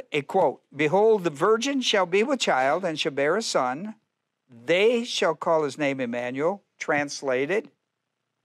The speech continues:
This is the, he, this is in Greek is where you get the word hermeneutics, the word translated. You get the word, Greek word for, and, uh, translated God with us.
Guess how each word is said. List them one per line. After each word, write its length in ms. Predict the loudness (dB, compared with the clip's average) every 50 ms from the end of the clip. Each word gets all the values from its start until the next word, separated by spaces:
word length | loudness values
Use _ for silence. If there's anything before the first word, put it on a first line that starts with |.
| _ _
This 200 | -6 -4 -4 -4
is 160 | -6 -8 -6
the, 240 | -2 -2 -2 -2 -2 _ _ _ _ _
he, 240 | -8 -8 -8 -8 _ _
this 280 | -6 -6 -4 -4 -4 -6
is 200 | -8 -8 -6 -8
in 180 | -8 -8 -10 -8
Greek 300 | -4 -2 0 0 -2 -2
is 140 | -8 -10 -10
where 140 | -6 -6 -6
you 120 | -6 -4
get 200 | -4 -4 -6 -4
the 80 | -6 -10
word 380 | -6 -2 -2 -2 -2 -4 -8 _ _ _ _ _
hermeneutics, 840 | -8 -8 -6 -6 -6 -6 -6 -6 -6 -6 -8 -12 -16 _ -20 -20 _ -20 -20 _ _ _ _ -20 _ _ _ -12
the 60 | -8
word 240 | -6 -6 -6 -6 -8
translated. 680 | -8 -8 -8 -8 -8 -10 -10 -10 -10 -10 -10 -14 -18 _ _ -20
You 100 | -18 -10
get 200 | -4 -4 -4 -4
the 100 | -6 -12 -12 -8
word, 340 | -6 -4 -4 -6 -6 -12 _ _ _ -8
Greek 260 | -6 -6 -6 -6 -6
word 220 | -6 -6 -6 -8
for, 260 | -10 -12 -12 -12 -14 _ _ _ _ _ _ _ _ _ -20 -20 -20 -20 _ _ _ -4
and, 260 | -2 -2 -2 -2 -2
uh, 180 | -4 -4 -4 -4 -8 -14 -12 -12 -8
translated 580 | -4 -2 -2 -2 -2 -2 -2 -2 -2 -2 -4 -4
God 260 | -2 -2 -2 -2 -2
with 180 | -2 -2 -2 -2
us. 220 | -6 -10 -12